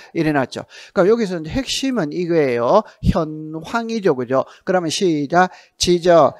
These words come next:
현황, 청량. 이렇게 되는 지적, 현황, 청량. 그러면 답은 몇 번이다? 삼 번. 자, 그럼 이제 잠깐만. 만약에 출제인이 시험 문제를 내면은,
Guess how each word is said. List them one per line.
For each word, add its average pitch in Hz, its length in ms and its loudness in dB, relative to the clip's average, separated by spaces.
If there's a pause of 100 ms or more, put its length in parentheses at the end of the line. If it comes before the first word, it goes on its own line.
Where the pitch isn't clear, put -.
(140)
현황, 208 800 2
청량. 131 720 -2
이렇게 190 240 4
되는 104 260 -8
지적, 147 260 -6
현황, 131 260 -6
청량. 127 560 0 (260)
그러면 165 240 -2
답은 147 360 -4
몇 143 240 -2
번이다? 147 420 -2 (180)
삼 113 400 -6
번. 95 120 -8 (260)
자, 135 180 -4
그럼 127 200 -8
이제 117 100 -8
잠깐만. 113 960 -4 (440)
만약에 170 420 -2
출제인이 226 720 -8
시험 139 280 -8
문제를 175 300 -2
내면은, 123 400 -6